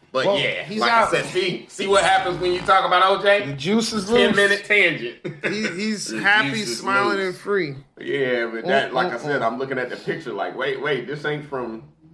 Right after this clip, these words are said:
Speaker 1: three or four years ago when he got out?
Speaker 2: Mm-mm.
Speaker 1: I wonder if they retired his, uh, prison number. Like his prison uniform number.
Speaker 2: They, they hung it up in the
Speaker 1: Like
Speaker 2: rafters?
Speaker 1: how they did his football number and just hung it up in the rafters.
Speaker 2: <laughs>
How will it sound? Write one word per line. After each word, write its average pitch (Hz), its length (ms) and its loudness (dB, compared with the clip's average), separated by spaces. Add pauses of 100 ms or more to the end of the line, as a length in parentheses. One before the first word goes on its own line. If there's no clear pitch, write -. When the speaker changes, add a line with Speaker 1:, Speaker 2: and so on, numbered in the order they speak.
(120)
Speaker 1:
three 147 120 -10
or 143 140 -6
four 143 120 -6
years 151 280 -8
ago 151 280 -6
when 139 120 -4
he 143 60 -8
got 151 260 -2
out? 156 280 -8 (280)
Speaker 2:
Mm-mm. 180 340 -6
Speaker 1:
I 160 40 0
wonder 160 240 -2
if - 100 -8
they 139 120 -4
retired 120 680 -4
his, 110 260 -10
uh, 95 460 -6 (360)
prison 101 640 -8 (320)
number. 82 460 -10 (1000)
Like 92 200 -6
his 101 120 -12
prison 135 400 -2
uniform 135 540 -2
number. 143 340 0
Speaker 2:
They, 147 80 -4
they 156 140 -2
hung 160 240 -4
it 156 80 0
up 170 180 -2
in 160 80 -6
the 147 60 -4
Speaker 1:
Like 170 240 4
Speaker 2:
rafters? 131 340 2
Speaker 1:
how 127 60 -2
they 123 80 0
did 117 140 -2
his 113 240 -6
football 143 520 -2
number 147 340 -2
and 139 180 -8
just 104 160 -14
hung 123 200 -4
it 120 80 -4
up 120 160 0
in 120 80 -8
the 120 80 -4
rafters. 131 480 0 (160)
Speaker 2:
<laughs> 135 60 -14